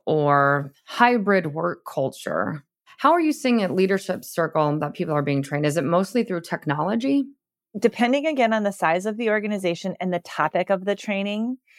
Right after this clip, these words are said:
Speaker 2: we b-, know and believe and have seen the benefits of, like, a lead tech platform. How do you use technology to enable leadership development? That needs to be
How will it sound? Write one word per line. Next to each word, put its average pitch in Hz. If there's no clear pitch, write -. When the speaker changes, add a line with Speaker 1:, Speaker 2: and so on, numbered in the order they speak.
Speaker 2:
we 240
b-, 202
know 202
and 180
believe 175
and 175
have 170
seen 170
the 185
benefits 170
of, 165
like, 165
a 180
lead 190
tech -
platform. 135
How 208
do 208
you 214
use 202
technology 180
to 190
enable 160
leadership 160
development? 151
That 220
needs 247
to 226
be 180